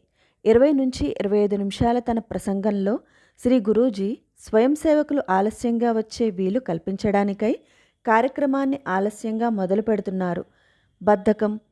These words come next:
పట్టుదల లేకపోవడం ఇవి జీవితానికి శోభస్కరమైన విషయాలా?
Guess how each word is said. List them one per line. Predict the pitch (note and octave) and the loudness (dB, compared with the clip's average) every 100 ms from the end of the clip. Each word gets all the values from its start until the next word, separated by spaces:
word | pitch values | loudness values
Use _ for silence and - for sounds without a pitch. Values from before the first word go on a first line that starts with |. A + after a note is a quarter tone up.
| _ - | _ -2
పట్టుదల | F#3 G3+ G3+ B3 | -2 0 0 2
లేకపోవడం | A3+ F#3+ F#3 G#3 G3+ G3+ G3 G3+ - _ _ - | 0 -2 -2 -4 -2 -2 -2 -6 -10 _ _ -4
ఇవి | A#3 | -2
జీవితానికి | F#3 G3+ G#3+ B3 B3 A3 - G#3 C#4 | 0 -2 0 0 0 -2 -4 -6 -6
శోభస్కరమైన | - F#3 G#3+ - B3+ A#3 A#3 G#3 | 0 0 0 -4 -2 0 0 -2
విషయాలా? | F3+ - G3+ F#3 F#3 A#3+ | -2 0 2 2 -2 -4